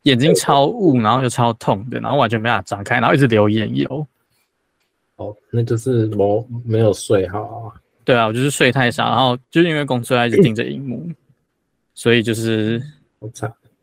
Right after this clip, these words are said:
Speaker 1: 很惨。
Speaker 2: 那，那谁要代替你？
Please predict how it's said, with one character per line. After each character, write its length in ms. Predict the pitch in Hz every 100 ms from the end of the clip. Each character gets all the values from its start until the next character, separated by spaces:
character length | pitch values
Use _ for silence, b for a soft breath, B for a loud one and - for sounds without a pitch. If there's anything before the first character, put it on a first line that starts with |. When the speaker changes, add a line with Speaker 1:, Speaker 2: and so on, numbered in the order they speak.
| _ _ _ _
Speaker 1:
很 160 | - 101
惨。 340 | 101 101 117 135 - - - _ _ _ _ _ _ _ _ _ _ _ _ _ _ _ - - _ _ _ _ _ _
Speaker 2:
那， 240 | 180 190 123 _ _ _ _ _ _
那 320 | - 180 170 120
谁 340 | - - 110 107
要 160 | 123
代 240 | 113 120 95
替 160 | 104
你？ 240 | 92 92